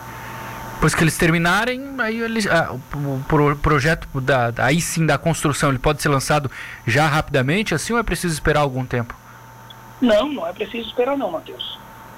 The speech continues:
Speaker 2: É, assim que o projeto executivo tiver, tiver pronto, eu tenho certeza que o prefeito Juarez e o vice Caio vão ter a maior, é, celeridade nesse processo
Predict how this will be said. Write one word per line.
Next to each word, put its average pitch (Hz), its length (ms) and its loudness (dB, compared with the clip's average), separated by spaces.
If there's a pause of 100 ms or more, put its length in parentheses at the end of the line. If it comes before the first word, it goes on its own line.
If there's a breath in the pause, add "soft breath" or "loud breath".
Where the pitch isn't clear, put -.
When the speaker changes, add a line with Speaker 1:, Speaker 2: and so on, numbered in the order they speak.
(120)
Speaker 2:
É, 131 160 -2
assim 143 260 -2
que 185 80 -4
o - 40 -12
projeto 185 340 2
executivo 170 420 -6
tiver, 160 300 2 (200)
tiver 160 240 -2
pronto, 160 320 0
eu 202 40 -2
tenho 196 220 -2
certeza 175 400 -4
que 147 340 -4 (400)
o - 80 0
prefeito 160 380 2
Juarez 156 480 2
e 160 40 -4
o 151 40 -4
vice 156 320 -4
Caio 170 380 2
vão 180 200 -2
ter 196 460 -2
a - 20 0
maior, 165 560 0 (480)
é, 151 220 -2
celeridade 180 680 2
nesse 165 240 -6
processo 170 560 -2